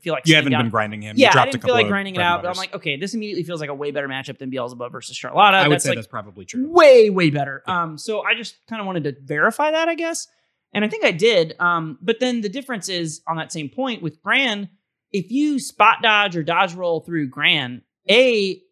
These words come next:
Speaker 1: he has the medium fireball, which does double hits, and a lot of
Speaker 2: Yeah,
Speaker 1: times will
Speaker 2: he,
Speaker 1: hit you.
Speaker 2: he has, like, a, a weird slash, and then he shoots the fireball.
Speaker 1: Yeah,
Speaker 2: Yeah.
Speaker 1: so it's like a two-hit fireball, more or
Speaker 2: Yeah.
Speaker 1: less. I mean, it's not really, but yeah. Um, it's,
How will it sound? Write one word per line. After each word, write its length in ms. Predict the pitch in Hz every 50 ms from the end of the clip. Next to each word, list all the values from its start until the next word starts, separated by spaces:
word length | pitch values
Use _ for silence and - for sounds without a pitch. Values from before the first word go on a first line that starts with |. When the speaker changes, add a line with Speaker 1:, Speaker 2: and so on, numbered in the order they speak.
| _ _
Speaker 1:
he 420 | - - - 208 208 208 202 196 180
has 580 | 143 175 185 180 175 170 165 165 151 143 - _ _ _ -
the 460 | 151 160 165 156 156 147 143 139 131 139
medium 360 | 151 175 185 208 208 208 196
fireball, 480 | 233 208 208 220 208 214 214 220 208
which 160 | 180 160 - -
does 220 | 160 151 147 139 127
double 260 | - 156 160 160 170
hits, 280 | 156 175 190 185 - -
and 120 | - 139
a 40 | 143
lot 140 | 147 156 151
of 60 | 143
Speaker 2:
Yeah, 80 | 165 165
Speaker 1:
times 100 | 165 156
will 60 | 147
Speaker 2:
he, 60 | 185 180
Speaker 1:
hit 80 | 185
you. 140 | 165 196 143
Speaker 2:
he 40 | 151 156
has, 160 | 156 139 143
like, 100 | 143 127
a, 240 | 131 123 123 123 131 135
a 100 | 131 123
weird 300 | 123 135 139 135 127 -
slash, 480 | - - - 135 127 123 120 117 - 123
and 160 | 117 120 120
then 80 | 123 127
he 80 | 127 123
shoots 320 | - - 131 123 - -
the 140 | - 135 120
fireball. 400 | 135 135 127 131 131 131 127 214 240
Speaker 1:
Yeah, 280 | 285 277 233 180 - -
Speaker 2:
Yeah. 60 | 107
Speaker 1:
so 100 | 226 233
it's 80 | 226 247
like 80 | -
a 80 | - - -
two-hit 480 | - - 277 277 240 240 302 311 - _ -
fireball, 480 | 285 277 285 277 294 294 294 294 294 285
more 200 | 285 294 285 294
or 60 | 294
Speaker 2:
Yeah. 60 | 277
Speaker 1:
less. 240 | 277 277 277 277 -
I 40 | 220
mean, 40 | 220
it's 80 | 185 160
not 140 | 233 - -
really, 240 | 196 208 208 208 196
but 140 | 175 165 165 -
yeah. 340 | 151 135 143 165 151 127 123 - _ _ _ _ _ _ -
Um, 460 | - 220 214 208 196 190 175 170 165 170
it's, 200 | 190 - -